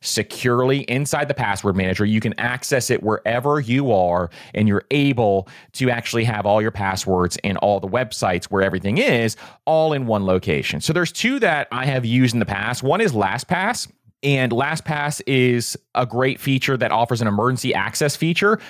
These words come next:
where you can add one or more emergency contacts in case anything ever happened to you. And so that's a great way to do that. And then one password is another one, which allows you to designate a recovery option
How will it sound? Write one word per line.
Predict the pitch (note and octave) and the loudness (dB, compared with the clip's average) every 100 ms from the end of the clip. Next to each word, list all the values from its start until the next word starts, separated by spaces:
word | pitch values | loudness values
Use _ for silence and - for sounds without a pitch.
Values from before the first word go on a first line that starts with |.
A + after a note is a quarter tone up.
| - - | -10 0
where | D3 | 2
you | D#3+ | 2
can | D#3 | 0
add | - C3 B2+ A2+ | -4 -4 -4 -2
one | C3+ C#3+ | 0 0
or | |
more | C3 B2+ | 2 2
emergency | A2+ G#2+ A#2 A2 A2 | 2 2 0 -2 -4
contacts | G#2 G#2 A2+ C#3 D3 B2 | -2 -2 0 -2 -2 -4
in | |
case | A2 A2 G#2+ | 0 0 2
anything | G#2 G#2 | 2 2
ever | F#2 | 2
happened | E2+ F#2+ G2+ C3 | 0 -2 0 0
to | D3 | 0
you. | D3 E3 E3 - - - | 2 4 2 0 -20 -8
And | B2 C3 | -4 0
so | B2+ | 2
that's | B2 B2+ | 2 0
a | G#2 | 0
great | A#2 B2 | 0 2
way | A#2+ | 0
to | A#2 | 0
do | A#2+ | 0
that. | B2 B2 - - - | 0 -2 -6 -10 -2
And | C#3+ | 0
then | C#3+ C3+ | 2 2
one | G#3+ A3+ | 2 0
password | - C3+ C3+ C#3 B2 | -2 -2 0 2 2
is | |
another | A#2 B2 A2 | 2 2 2
one, | F2+ E2+ F#2+ A2+ - - | 2 2 2 0 -4 -4
which | C3+ | 0
allows | C#3+ C#3 C#3+ | 2 2 0
you | C3+ | 0
to | B2+ | 0
designate | C3 B2+ B2 B2+ B2 | 0 0 2 0 2
a | B2+ | 0
recovery | A#2 B2+ - - B3 G3+ C#3 | 0 -2 -2 0 2 2 2
option | G2+ G#2 - - G2+ F#2+ | 2 0 -2 0 2 0